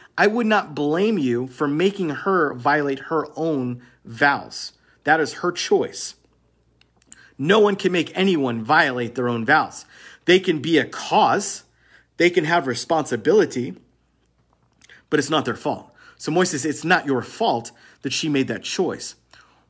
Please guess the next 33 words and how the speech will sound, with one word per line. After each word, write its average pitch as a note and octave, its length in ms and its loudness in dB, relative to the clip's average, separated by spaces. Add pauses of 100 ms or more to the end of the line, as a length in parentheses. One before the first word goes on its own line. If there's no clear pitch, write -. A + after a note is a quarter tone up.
What C#3 280 -2
is F3 280 2
your D#3 180 4
responsibility? B2+ 760 0
Notice D#3 240 0
how G3+ 80 2
my F3 100 4
language D3+ 460 -2
changes. C3+ 500 -6 (420)
I'm F3+ 160 4
not F3+ 220 -2
saying D#3 160 -2
it's C3 160 -4
your C3 80 -2
fault B2+ 220 -4
for - 160 -14
anything. C3 420 -4 (320)
What - 80 -6
I C3 80 4
am E3 80 2
saying C3+ 240 -2
is A2 140 -4
that A#2+ 80 -4
you C#3 180 -4
have C3+ 160 0
a A#2+ 40 -4
responsibility, A2+ 1160 -2 (500)
and B2 180 -4
that D#3+ 260 4
is C3 220 -4
to - 100 -4
ask C3+ 280 0
yourself, B2+ 440 -6